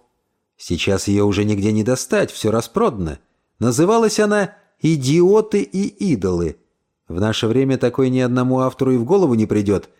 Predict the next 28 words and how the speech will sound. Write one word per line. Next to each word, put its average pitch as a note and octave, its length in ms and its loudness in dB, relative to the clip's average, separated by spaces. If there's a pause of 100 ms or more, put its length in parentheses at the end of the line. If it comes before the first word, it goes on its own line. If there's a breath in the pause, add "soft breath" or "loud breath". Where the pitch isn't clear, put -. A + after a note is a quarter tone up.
(200)
да A2 100 0
и C3+ 80 2
тогда F3 300 0
это B3 180 -2
название D3 500 2
заставило C#3 540 0
понервничать C3+ 720 0
моих B2+ 240 0
издателей, C#3 540 0 (260 soft breath)
хотя C3+ 300 0
они C#3 200 2
и C3+ 40 4
признавали, C3+ 640 2
что - 180 -2
она C3+ 140 0
очень C3 440 -2
броская B2 460 0
и D#3 120 0
сразу C#3+ 400 0
привлекает C#3 580 0
внимание. G2 580 -4 (800)
Я G2 240 0
пыталась C3 480 0
исследовать C3 600 0
отношения C3+ 540 0
людей B2+ 340 2
разных B2 440 0
культур, A#2 500 -2